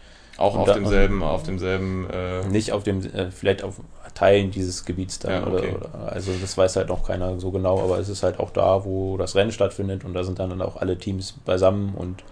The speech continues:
Speaker 2: da müssen die Teams halt zeigen, dass sie das,
Speaker 1: Dass sie nicht
Speaker 2: äh,
Speaker 1: andere Autos
Speaker 2: dass, dass sie
Speaker 1: platt fahren,
Speaker 2: das,
Speaker 1: ja.
Speaker 2: äh, beherrschen, was da gefordert wird.
Speaker 1: Ja. Und, ähm, äh, sag mal ganz kurz, äh,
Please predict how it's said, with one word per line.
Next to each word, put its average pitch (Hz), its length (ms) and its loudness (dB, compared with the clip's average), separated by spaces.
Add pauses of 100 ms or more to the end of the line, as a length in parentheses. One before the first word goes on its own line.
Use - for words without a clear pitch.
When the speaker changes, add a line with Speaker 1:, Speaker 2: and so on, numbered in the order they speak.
(400)
Speaker 2:
da 90 240 6
müssen 95 320 0
die 95 140 -2
Teams 101 320 -4
halt 87 200 0
zeigen, 92 800 -2 (480)
dass - 680 -8
sie 90 280 -4
das, 87 280 -4
Speaker 1:
Dass - 160 -6
sie 85 100 -4
nicht 104 160 -4
Speaker 2:
äh, - 40 -4
Speaker 1:
andere 101 240 2
Autos 98 300 4
Speaker 2:
dass, 95 180 6
dass - 40 -6
sie 107 60 -6
Speaker 1:
platt 87 220 6
fahren, - 20 -2
Speaker 2:
das, 87 160 -4
Speaker 1:
ja. 95 380 2
Speaker 2:
äh, - 140 -4
beherrschen, 95 640 2 (160)
was 90 180 -2
da - 100 -2
gefordert 92 480 -2
wird. - 200 -10
Speaker 1:
Ja. 90 180 -4 (560)
Und, 107 340 0
ähm, 107 560 0
äh, 58 720 -10
sag 110 180 -4
mal 123 120 -2
ganz 117 260 -4
kurz, 120 380 -2
äh, 53 60 -10